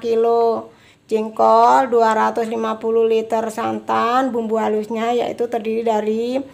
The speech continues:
bawang merah, bawang putih, cabai rawit, cabai merah keritingnya,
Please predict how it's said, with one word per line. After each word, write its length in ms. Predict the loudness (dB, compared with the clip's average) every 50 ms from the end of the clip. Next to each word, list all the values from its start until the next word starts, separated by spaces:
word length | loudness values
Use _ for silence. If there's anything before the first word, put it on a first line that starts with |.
| -20 -20 -20 -20 _ _ _ _ _ _ _ _ _ _ _ _ _
bawang 240 | 0 2 2 2 2
merah, 400 | 0 0 0 2 2 2 2 2
bawang 240 | 0 -2 -4 -4 -4
putih, 720 | -6 -6 -6 -4 -2 -2 0 0 0 0 0 -2 -2 -4 -6 -12 -20 -20 -20 -20 -20 -2
cabai 400 | 2 2 4 4 4 4 4 4
rawit, 560 | 6 6 4 4 4 4 2 0 0 0 0 0
cabai 320 | 0 0 0 0 -4 -4 -4 -10 -20 -20 _ _
merah 320 | -8 -6 -4 -4 -6 -6 -6
keritingnya, 1040 | -6 -6 -6 -6 -4 -4 -4 -2 -2 -2 -2 -2 -2 -2 0 0 0 -2 -2 -6